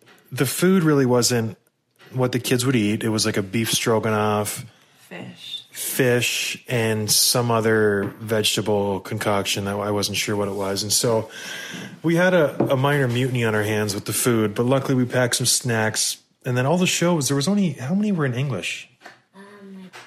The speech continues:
Speaker 3: all the movies were in English, but not the T V shows.
Speaker 1: Yeah, and we don't really let our kids watch too many movies, so there was really,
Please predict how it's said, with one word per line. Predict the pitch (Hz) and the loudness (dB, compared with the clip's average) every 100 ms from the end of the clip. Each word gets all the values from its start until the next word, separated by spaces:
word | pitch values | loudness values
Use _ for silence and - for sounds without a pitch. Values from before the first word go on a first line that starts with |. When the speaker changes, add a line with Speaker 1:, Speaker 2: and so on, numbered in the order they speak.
| - _ _ _ _ _ - | -20 _ _ _ _ _ -20
Speaker 3:
all | 233 240 | -14 -8
the | |
movies | 247 208 202 220 233 | -8 -8 -12 -16 -14
were | 247 | -14
in | 254 | -10
English, | 269 277 269 269 - | -8 -8 -8 -10 -12
but | 240 240 | -18 -14
not | 226 233 - | -10 -10 -12
the | 214 185 - _ | -20 -20 -20 _
T | - 233 | -18 -16
V | 190 190 | -16 -20
shows. | 175 180 170 175 - _ _ - - | -20 -20 -20 -20 -20 _ _ -20 -6
Speaker 1:
Yeah, | 127 117 | -2 0
and | 117 117 113 - | 0 -2 -6 -2
we | 139 | 0
don't | 170 147 | 2 2
really | 127 | 2
let | 117 113 | 2 2
our | 110 | 0
kids | 123 107 | -2 0
watch | 113 104 | 0 0
too | - | -2
many | 113 104 | -2 -2
movies, | 104 107 101 | -2 0 0
so | - 104 | 0 2
there | 104 | 0
was | 107 | 0
really, | 127 165 160 123 | 0 0 0 -2